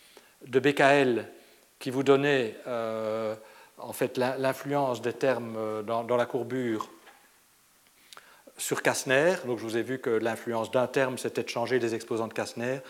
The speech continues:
c'est exactement cette, la loi de réflexion, euh, de O M un. Donc la description de B K L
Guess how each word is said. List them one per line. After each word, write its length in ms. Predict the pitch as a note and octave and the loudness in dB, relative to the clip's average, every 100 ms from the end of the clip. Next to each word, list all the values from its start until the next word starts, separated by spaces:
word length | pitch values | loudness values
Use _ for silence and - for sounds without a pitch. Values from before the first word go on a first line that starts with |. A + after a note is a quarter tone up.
| - - | -18 -8
c'est 180 | - B2 | 0 2
exactement 640 | C3 C#3+ C#3+ B2 C3 B2+ - | 2 2 0 0 0 -2 -6
cette, 300 | A2+ - A#2 | -10 -6 -4
la 100 | G#2+ | -2
loi 300 | A#2 B2 B2 | 0 0 0
de 60 | A2+ | -4
réflexion, 640 | A2+ A#2 - - A2+ A#2 - - - - | -4 -8 -8 -8 -8 -10 -16 -20 -20 -10
euh, 360 | A#2 G2+ G2+ G2 G2 G2 - - _ - | -6 -4 -4 -4 -6 -8 -16 -20 _ -20
de 160 | G#2+ G#2+ | -10 -8
O 300 | A#2 A2 G#2 | -6 -6 -6
M 160 | G#2 G2+ G2+ | -12 -12 -14
un. 100 | F#2 - - - | -16 -20 -20 -4
Donc 140 | C3 - - - - - | -4 -4 -14 -20 -20 -2
la 140 | B2+ | 2
description 760 | C#3 E3 E3 - - D#3+ C3+ A#2+ A#2 | 2 2 -2 -2 -2 0 -2 -6 -2
de 140 | B2 | 2
B 140 | C3 | 2
K 80 | B2 | 2
L 500 | B2 B2 C#3+ F#3+ G#3+ | 2 4 4 2 -2